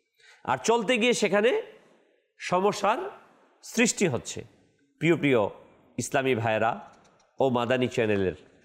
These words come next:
দর্শকবৃন্দ, অতএব আমরা যদি চেষ্টা করি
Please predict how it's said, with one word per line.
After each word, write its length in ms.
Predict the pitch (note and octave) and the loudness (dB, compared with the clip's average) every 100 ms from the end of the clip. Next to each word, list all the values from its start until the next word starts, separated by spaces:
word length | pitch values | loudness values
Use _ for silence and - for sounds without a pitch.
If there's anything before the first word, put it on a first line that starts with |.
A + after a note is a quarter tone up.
| - | -6
দর্শকবৃন্দ, 640 | G2+ - - D#2+ E2+ D2+ D2 - - _ - | -6 -4 -6 -4 -4 -4 -8 -12 -20 _ -6
অতএব 380 | C3 C#3+ F3 D#3 - - _ _ _ _ | -4 0 0 0 -2 -16 _ _ _ _
আমরা 340 | - D#3 G3+ A#3+ | -4 0 2 2
যদি 400 | G#3+ F#3 F#3+ D#4 - _ _ _ | 2 2 0 -2 -12 _ _ _
চেষ্টা 360 | G3 - G#3+ | -4 -2 -2
করি 340 | D3 C3 C3 | 0 0 0